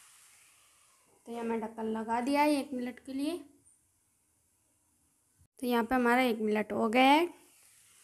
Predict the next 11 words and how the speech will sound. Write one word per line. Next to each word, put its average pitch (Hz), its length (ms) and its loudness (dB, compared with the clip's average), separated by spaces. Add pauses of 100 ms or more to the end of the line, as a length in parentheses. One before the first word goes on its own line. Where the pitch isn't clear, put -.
(320)
ढक्कन 214 260 -8
को 220 100 -6
हटा 254 180 0
लेंगे 294 360 4
और 226 340 2 (120)
चेक 240 300 -6
करेंगे। 262 380 2 (2000)
तो 240 60 -14
यहाँ 226 160 -6
पर 254 120 -8
हमारे 240 300 -6